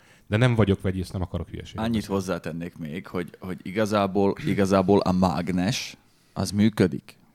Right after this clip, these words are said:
Speaker 2: A mágnes működik.
Speaker 1: A mágnes, az magához
Speaker 2: Várjál.
Speaker 1: vonza a vasat, igen,
Speaker 2: Így
Speaker 1: és egy
Speaker 2: nem,
Speaker 1: ilyen
Speaker 2: nem,
Speaker 1: módon
Speaker 2: nem,
Speaker 1: működik.
Speaker 2: nem mondok egy példát, van egy nagyon jó barátom,
Speaker 1: Hát az
Speaker 2: aki,
Speaker 1: összes vasat ki, ki, ki tudod vonzani
Speaker 2: aki
Speaker 1: a benzinből.
Speaker 2: autószerelő, és hozzá behozott egy bácsi egy ilyen mágnessel szerelt autót. És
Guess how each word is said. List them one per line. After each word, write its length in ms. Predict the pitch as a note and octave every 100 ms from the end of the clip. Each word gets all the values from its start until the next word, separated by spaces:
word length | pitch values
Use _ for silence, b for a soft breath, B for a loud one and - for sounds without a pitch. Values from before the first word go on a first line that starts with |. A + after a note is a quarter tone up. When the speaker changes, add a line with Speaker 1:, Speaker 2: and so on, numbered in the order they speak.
| _ _ _ _ _ _ -
Speaker 2:
A 40 |
mágnes 380 | F#2+ A2+ G#2 G2+
működik. 520 | G#2 G2 - C#2+ G#2
Speaker 1:
A 80 | A2+
mágnes, 360 | A#2 A#2+ C#3 C#3+
az 100 | C3
magához 320 | D#3+ - A#2
Speaker 2:
Várjál. 220 | A#2+ B2
Speaker 1:
vonza 140 | B2 B2+
a 60 |
vasat, 380 | A#2+ A2+ G2+ -
igen, 200 | A#2+ G#2+
Speaker 2:
Így 60 | A2+
Speaker 1:
és 120 | A2
egy 80 | A#2
Speaker 2:
nem, 140 | B2+
Speaker 1:
ilyen 120 | C#3
Speaker 2:
nem, 60 | D3
Speaker 1:
módon 160 | E3+ A3+
Speaker 2:
nem, 80 | A#3+
Speaker 1:
működik. 140 | A3
Speaker 2:
nem 100 | G#3+
mondok 320 | A3 G3+ F#3+
egy 100 | E3+
példát, 440 | - B2+ F#2+ G#2 C#3+
van 120 | B2+
egy 100 | A#2
nagyon 260 | B2 G2
jó 240 | F2+ F2 D2+
barátom, 440 | F#2 F2+ F#2 G#2
Speaker 1:
Hát 80 | B2+
az 60 | C#3+
Speaker 2:
aki, 80 | F#3+
Speaker 1:
összes 160 | A#2+
vasat 300 | B2+ A2+ A#2
ki, 220 | - A2
ki, 140 | - G#2+
ki 140 | -
tudod 240 | A2+ G2+ F#2+
vonzani 360 | G#2 F#2 F#2
Speaker 2:
aki 100 | F#2+
Speaker 1:
a 40 | A#2+
benzinből. 280 | C3+ F2
Speaker 2:
autószerelő, 540 | A2+ F2+ G#2 A#2 D3 G3
és 120 | G3
hozzá 260 | F#3 E3+ E3
behozott 520 | D#3+ A#2+ G#2 G#2+ -
egy 140 | F#2+
bácsi 520 | E2+ F#2+ G#2 - F#3
egy 180 | E3+ C#3+
ilyen 240 | C3 A#2+ A2+
mágnessel 800 | A2+ A2 G2+ G2 F#2+ F#2+ F#2+ F2+
szerelt 440 | - E2+ D#2+ D#2+
autót. 520 | B1+ C#2 - A#1+ - - _ _
És 320 | - G2 -